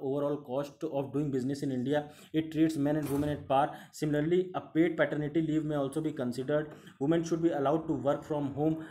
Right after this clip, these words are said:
Women को उस समय ये एक अच्छा solution निकाल के दिया है कि उनको जब उनका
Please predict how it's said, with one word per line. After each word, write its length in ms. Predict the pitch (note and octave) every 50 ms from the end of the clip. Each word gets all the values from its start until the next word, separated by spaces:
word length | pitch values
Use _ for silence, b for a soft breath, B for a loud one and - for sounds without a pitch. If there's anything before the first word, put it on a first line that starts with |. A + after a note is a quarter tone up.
| B B B
Women 200 | C#3 D3+ D#3+ E3
को 160 | E3 F3 F3
उस 280 | E3+ F3+ F3 E3+ - -
समय 320 | F3+ E3+ E3+ E3 C#3+ C#3 C3+
ये 140 | E3+ F3 E3+
एक 100 | D#3+ D#3
अच्छा 200 | D3 - E3 D#3
solution 360 | D#3+ D3+ D3 C#3 C#3 D#3 D3+
निकाल 280 | D3 C#3+ C#3+ C#3 C#3
के 120 | C3+ D3 C#3
दिया 220 | C3+ B2+ C3+ C3
है 100 | C3 D3
कि 220 | D3 - E3 D#3+ D#3+ - - - -
उनको 360 | D3 D#3 D#3 E3 F3 E3 - B B B B B B -
जब 160 | E3 E3 D#3+ E3
उनका 420 | E3+ E3+ D#3+ D#3 D3+ E3 D#3+ D#3